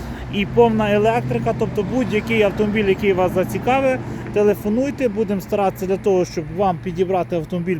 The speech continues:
по вашому бажанню. Ну і щоб, е, людина, яка приїде в мене її забрати, була задоволена, е, своєю покупкою. Отже, всім гарного дня.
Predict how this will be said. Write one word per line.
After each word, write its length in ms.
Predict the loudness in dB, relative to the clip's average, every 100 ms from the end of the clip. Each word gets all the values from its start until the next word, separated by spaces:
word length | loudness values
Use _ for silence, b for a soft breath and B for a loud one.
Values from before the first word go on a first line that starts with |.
| 0
по 120 | 2
вашому 1040 | 4 2 0 -4 -6 -4 -2 -2 -2 -2
бажанню. 540 | 0 0 0 -2 -2 -8 B B B -4
Ну 120 | -2
і 120 | -2
щоб, 320 | -2 -4 2
е, 180 | 2 4
людина, 420 | 2 0 0 0
яка 840 | 0 0 2 2 4 2 2 2 0
приїде 420 | -4 -4 -4 -2
в 40 |
мене 260 | -2 -2 -2
її 120 | -2
забрати, 460 | -2 -2 -4 -4 -2
була 280 | 0 2 2
задоволена, 920 | 0 0 0 0 2 2 0 -2 -4 B B B -2
е, 540 | 0 2 2 0 -2
своєю 440 | -4 -4 2 2 2
покупкою. 600 | -4 -10 -10 -8 -10 -10 -14 B B B B 2
Отже, 320 | 4 4 -2
всім 360 | -4 -2 0
гарного 400 | 4 2 2 0
дня. 340 | 0 0 -2